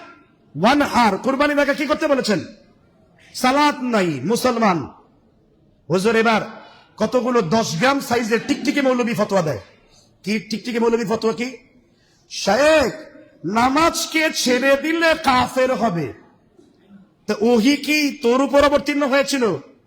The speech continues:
ওহী কার উপর অবতীর্ণ হয়েছে? আল্লাহর ওহী কার উপর আসছে? এটা বলতে পারলেন না। আল্লাহর ওহী আসছে কার উপরে? আল্লাহ বলছেন,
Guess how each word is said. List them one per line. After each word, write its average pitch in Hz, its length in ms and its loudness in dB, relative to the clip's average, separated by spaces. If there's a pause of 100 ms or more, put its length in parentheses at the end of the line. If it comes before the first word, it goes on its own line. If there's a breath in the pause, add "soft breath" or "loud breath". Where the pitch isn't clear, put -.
(460)
ওহী 247 260 4
কার 285 240 2
উপর 311 200 2
অবতীর্ণ 311 400 0
হয়েছে? 254 440 2 (2000)
আল্লাহর 240 400 2
ওহী 247 360 2
কার 262 260 0
উপর 302 200 2
আসছে? 220 460 0 (1200)
এটা 226 180 2
বলতে 247 200 2
পারলেন 220 240 2
না। 156 240 -4 (1040)
আল্লাহর 240 320 2
ওহী 247 220 0
আসছে 269 220 0
কার 277 220 4
উপরে? 269 300 2
আল্লাহ 269 260 2
বলছেন, 254 300 0